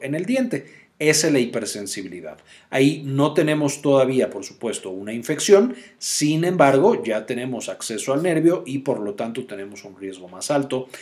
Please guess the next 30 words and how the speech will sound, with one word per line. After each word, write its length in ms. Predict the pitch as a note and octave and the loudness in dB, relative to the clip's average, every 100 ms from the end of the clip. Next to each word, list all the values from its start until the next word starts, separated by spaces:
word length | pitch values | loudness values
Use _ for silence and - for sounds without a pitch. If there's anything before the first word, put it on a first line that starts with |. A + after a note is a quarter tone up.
| - _ | -20 _
de 220 | - A#2+ | -4 0
padecer 560 | A#2+ D3 G#2+ A2 A2 - | 6 6 4 -2 -4 -6
esa 220 | G#2 F#2+ A#2 | -12 -8 -8
infección 460 | G#2 F#2+ G2+ F#2+ | -10 -12 -12 -12
más 240 | F2 E2 - | -12 -10 -10
adelante. 540 | E2+ D#2 - _ - _ _ _ _ - - _ - | -12 -16 -20 _ -20 _ _ _ _ -20 -20 _ 2
Tenemos 320 | F#3 G3 F3 | 4 6 6
la 60 | |
enfermedad 340 | C#3 C#3+ C#3+ C#3+ | 4 4 2 4
periodontal, 640 | C3 C3 C#3+ D#3 G3+ B3 | 4 4 4 4 6 6
por 140 | D3+ A#2 | 2 -4
supuesto, 540 | - A#2+ A#2 C3+ C3+ | -4 -4 0 0 -2
una 180 | B2 B2 | -4 -8
enfermedad 360 | A#2 A#2 A#2 A2+ | -4 -2 -2 -2
asociada 720 | A2+ A2+ C#3 B2+ B2+ A2+ A2+ | -4 -4 0 4 4 2 0
a 100 | A2 | -2
que 100 | A#2 | -2
las 220 | A2 A2 | -2 -4
estructuras 640 | A2 - G#2+ C#3+ B2+ A2+ - | -8 -12 -8 -2 -2 -2 -4
alrededor 760 | A2+ A2 G#2+ A2 G#2+ A2 A2+ | -2 -2 -4 -4 -4 -6 -4
del 160 | A#2+ B2+ | -4 -2
diente 420 | D#3 D3 D#3 G3 - - - | 0 0 0 -4 -6 -20 -8
son 300 | - C3 B2+ | -4 0 2
las 160 | B2 | 2
que 100 | - | -2
están 300 | - G#2+ G#2 | -8 -8 -8
afectadas. 560 | G2+ C#3+ C3+ F3 G3 - | -6 -4 4 6 6 4
Usualmente 300 | B2+ A#2 A2 | 0 -4 -6
tenemos 200 | A2+ A2 | -8 -10
inflamación 720 | G2 G2+ G2 F#2+ A#2 A#2 A#2 | -12 -12 -10 -8 -6 -4 -6